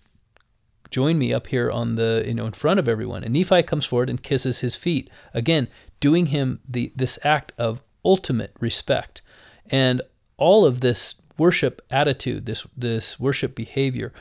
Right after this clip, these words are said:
falling on the ground, uh, kissing the, kissing the feet of Jesus, the, the actions we see in the New Testament of washing the feet of Jesus with tears and with hair,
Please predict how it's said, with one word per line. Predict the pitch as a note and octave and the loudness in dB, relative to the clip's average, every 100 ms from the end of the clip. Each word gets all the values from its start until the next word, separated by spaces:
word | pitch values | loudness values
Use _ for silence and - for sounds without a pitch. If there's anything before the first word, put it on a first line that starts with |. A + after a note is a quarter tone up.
| - - | -20 -8
falling | - D3 E3 D#3 | 2 4 4 2
on | C#3 | 0
the | B2+ | 0
ground, | A#2+ B2 A#2 A2 - _ _ _ _ - | -2 -2 -2 -6 -10 _ _ _ _ -8
uh, | A2+ A2 G2 - | -6 -4 -6 -2
kissing | - F#3 F#3 E3 | 2 2 2 2
the, | C3 A#2 - - | 0 -2 -8 -6
kissing | F3 - D#3+ | -4 -2 -2
the | |
feet | C3 C#3 C3 | -2 -2 -4
of | A2+ | -4
Jesus, | A#2 A#2 A2+ A2 - - _ | -4 -4 -4 -6 -8 -12 _
the, | - B2 A#2+ B2 - B2+ _ - | -4 -2 -2 -4 -8 -12 _ -8
the | B2 A#2+ A#2 | -4 -2 -2
actions | D3+ E3 - D3 | -2 -2 -2 -4
we | B2 | -4
see | - D3 | -4 -2
in | C3+ | -2
the | A#2 | 0
New | B2 B2+ | -2 -2
Testament | B2+ A#2 - A#2+ A#2 | -4 -4 -4 -6 -6
of | B2 B2 | -8 -4
washing | C#3 - C3 | -4 -2 -4
the | A#2 | -4
feet | B2+ A#2 | -4 -4
of | |
Jesus | A2 A2+ A2+ A2 | -4 -6 -6 -8
with | - - | -10 -8
tears | - B2+ A#2 A2+ | -4 -2 -2 -4
and | A2+ | -8
with | - | -4
hair, | B2 A#2+ A2+ | -2 -2 -4